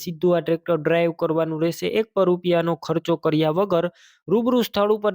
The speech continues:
જઈ, ટ્રેક્ટર રૂબરૂ જોઈ, ટેસ્ટ ડ્રાઈવ કરી, સ્થળ પર કન્ડિશન ચેક કરીને પણ ટ્રેક્ટરની ખરીદી કરી શકશો. પહેલા જયરાજભાઈનો કોન્ટેક્ટ કરજો.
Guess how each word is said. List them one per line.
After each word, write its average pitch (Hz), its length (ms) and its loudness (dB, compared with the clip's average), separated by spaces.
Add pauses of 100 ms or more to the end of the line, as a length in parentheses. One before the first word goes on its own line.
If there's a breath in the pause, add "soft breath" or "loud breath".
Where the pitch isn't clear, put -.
જઈ, 202 160 2
ટ્રેક્ટર 180 400 -2
રૂબરૂ 185 360 2
જોઈ, 180 220 4
ટેસ્ટ 170 320 -4
ડ્રાઈવ 175 320 0
કરી, 165 260 0
સ્થળ 170 380 -4
પર 175 180 2
કન્ડિશન 160 480 -2
ચેક 170 240 -2
કરીને 165 340 2
પણ 156 200 -2
ટ્રેક્ટરની 156 560 -2
ખરીદી 151 400 -2
કરી 170 240 2
શકશો. 156 340 -2
પહેલા 160 300 0
જયરાજભાઈનો 156 720 0
કોન્ટેક્ટ 196 360 -2
કરજો. 165 260 0